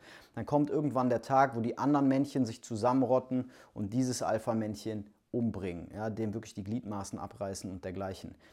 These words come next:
Also nicht so schön, das willst du nicht sein, weil das passiert dir dann auch. So wie es jedem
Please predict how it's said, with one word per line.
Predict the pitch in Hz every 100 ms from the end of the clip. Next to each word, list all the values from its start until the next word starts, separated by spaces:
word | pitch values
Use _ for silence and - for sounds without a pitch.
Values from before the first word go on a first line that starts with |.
| _
Also | - 107 110
nicht | 113 -
so | 110
schön, | - 113
das | 95 87
willst | 117 113 -
du | 107
nicht | 101
sein, | 104 110 101
weil | 90
das | 95 -
passiert | 101 - 127 117
dir | 117 101
dann | 101 101 95
auch. | 98 90 - - 104
So | 104 120 120
wie | 123
es | 117 -
jedem | 107 123 147 135 143 147 143